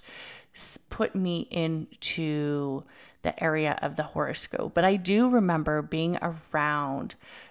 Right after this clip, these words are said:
twelve to thirteen years old. And I also remember that my family didn't really talk about astrology. It wasn't something that, like, my mom was like, "Oh, you're an Aquarius,"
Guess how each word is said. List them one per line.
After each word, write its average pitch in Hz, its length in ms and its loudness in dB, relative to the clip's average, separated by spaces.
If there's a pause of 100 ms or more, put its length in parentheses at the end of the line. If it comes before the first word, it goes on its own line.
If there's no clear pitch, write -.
(140)
twelve 160 560 -2 (480)
to 170 100 -6
thirteen 156 1120 -4
years 160 420 -4
old. 185 400 4 (560)
And 190 400 4
I 185 120 2
also 196 480 2
remember 165 840 2 (420)
that 160 300 2
my 196 140 4
family 480 380 6
didn't 370 200 6
really 190 240 8
talk - 360 -2
about 220 280 6
astrology. 240 880 2
It 208 140 0
wasn't 226 360 4
something 190 640 2
that, 156 300 0
like, 151 200 0
my 151 120 0
mom 143 260 4
was 147 200 2
like, 143 220 0
"Oh, 330 160 6
you're 254 220 8
an 254 80 10
Aquarius," 226 920 6